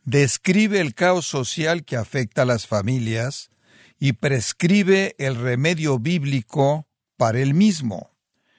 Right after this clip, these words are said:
Es el mensaje Actúen como hombres,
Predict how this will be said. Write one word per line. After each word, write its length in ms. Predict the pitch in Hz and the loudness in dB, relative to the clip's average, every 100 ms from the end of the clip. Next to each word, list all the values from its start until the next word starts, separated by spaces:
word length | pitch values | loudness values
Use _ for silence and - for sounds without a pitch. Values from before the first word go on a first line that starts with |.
| _ _ _ _ | _ _ _ _
Es 240 | - 107 131 | -12 -10 -6
el 100 | 127 | -4
mensaje 680 | 147 151 - 190 165 175 170 | -2 -2 0 0 0 -2 -2
Actúen 520 | 143 127 - 185 175 | -2 -2 -2 0 0
como 420 | 156 147 123 123 147 | 0 -2 0 2 2
hombres, 640 | 131 123 131 156 - - | 0 -4 -6 -6 -10 -16